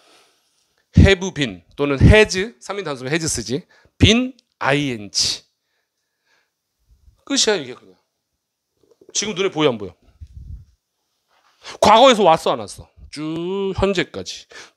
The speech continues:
보이지? 말한 시점을 지나 어느 정도 앞으로 나아가고 있는 모습까지.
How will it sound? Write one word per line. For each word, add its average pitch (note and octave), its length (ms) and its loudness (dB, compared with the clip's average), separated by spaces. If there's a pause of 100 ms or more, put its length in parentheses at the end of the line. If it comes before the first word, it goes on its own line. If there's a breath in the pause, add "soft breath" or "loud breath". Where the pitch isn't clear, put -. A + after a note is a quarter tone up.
(140)
보이지? G3 580 -6
말한 F3 300 2
시점을 G3+ 320 -2
지나 F3 200 0
어느 D3 160 -2
정도 D#3+ 380 -6 (160 soft breath)
앞으로 G#3+ 480 4 (260 loud breath)
나아가고 G3+ 540 -2
있는 F#3+ 160 0
모습까지. - 640 -6